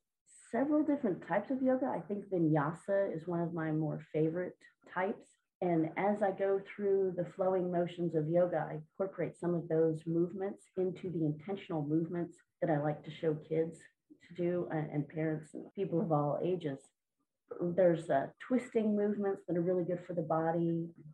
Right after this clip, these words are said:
shaking, different things that aren't necessarily specific to a yoga practice, but are derived from practicing yoga. Sitting in the lotus pose, of course,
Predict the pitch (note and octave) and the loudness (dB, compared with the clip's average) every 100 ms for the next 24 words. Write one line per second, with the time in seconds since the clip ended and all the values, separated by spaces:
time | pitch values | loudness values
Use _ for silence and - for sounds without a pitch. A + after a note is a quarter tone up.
0 | _ - - F3 F3 E3 D#3 D#3 D3+ D3+ | _ -20 -4 -4 -2 -2 0 2 0 -2
1 | - _ _ B3+ B3 G3 F#3+ F3+ F3 E3+ | -10 _ _ 4 4 0 0 2 2 2
2 | D3 C#3 - F3 - - - F#3 D#3+ D#3 | 0 0 -2 -4 -4 -10 -6 -6 -4 -6
3 | - F#3 E3 D#3+ E3 F3 E3 D#3+ - F3 | -2 0 0 -2 -6 -6 -4 -6 -6 -4
4 | D#3 F#3+ F#3 D3+ C3+ - A2+ B2 - D#3 | 0 2 2 2 0 -6 -4 -6 -6 -12
5 | D3+ - D#3+ - - _ _ _ - D#3 | -10 -4 -2 -4 -10 _ _ _ 0 4
6 | D#3 C#3+ D3+ D#3 D3+ D3+ D3 D3+ - E3 | 4 4 0 2 6 6 4 0 -4 0
7 | D#3 C#3+ C#3 - B2 B2+ D3+ D3+ C#3 C#3 | 0 0 -4 -6 -6 -6 -8 -6 -4 -4
8 | C3+ C#3+ D3 _ _ - A#3+ G#3+ F3 D#3 | -4 -6 -8 _ _ 2 4 6 6 6
9 | D3+ D3+ D#3 - D3+ D#3 D#3 - _ D#3+ | 6 4 2 -4 0 0 -2 -8 _ -4
10 | D3 D#3 | -2 -2